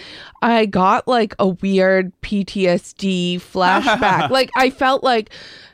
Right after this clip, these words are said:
Speaker 1: "Not again. No, please don't let this be the same thing again. Please let this one just be, like, a false alarm, weird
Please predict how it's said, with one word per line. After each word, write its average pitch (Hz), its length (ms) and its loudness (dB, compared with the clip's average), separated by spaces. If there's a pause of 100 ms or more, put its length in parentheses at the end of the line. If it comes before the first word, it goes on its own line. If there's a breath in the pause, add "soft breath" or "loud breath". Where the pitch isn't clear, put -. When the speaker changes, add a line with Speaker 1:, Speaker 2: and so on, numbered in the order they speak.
(100)
Speaker 1:
"Not 196 380 2
again. 175 540 0
No, 170 240 2
please 220 540 -4
don't 196 200 -2
let 185 200 -2
this 220 200 -4
be 185 140 -4
the 175 140 -2
same 170 340 0
thing 170 160 -4
again. 156 380 -6
Please 254 360 -2
let 320 220 -2
this - 240 -2
one 262 220 0
just 240 260 -4
be, 226 160 -2
like, 214 240 -2
a 208 80 0
false 196 460 0
alarm, 190 720 2
weird 180 600 0